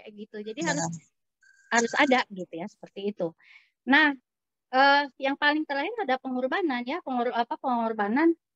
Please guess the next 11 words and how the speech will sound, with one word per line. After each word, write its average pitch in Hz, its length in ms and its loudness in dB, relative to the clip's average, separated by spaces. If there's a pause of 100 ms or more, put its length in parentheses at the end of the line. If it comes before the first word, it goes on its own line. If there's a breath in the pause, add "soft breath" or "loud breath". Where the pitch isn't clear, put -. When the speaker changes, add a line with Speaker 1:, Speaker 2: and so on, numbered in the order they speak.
(600)
Speaker 1:
eh, 226 320 4 (440)
yang 269 400 0
misalnya 277 640 0 (240)
para, 233 320 2 (640)
para, 214 560 0 (240)
para, 202 280 0 (520)
apa - 160 -14
namanya 294 320 2
itu, 370 80 -2 (1400 soft breath)
para 240 600 2 (1160)
orang-orang 247 480 0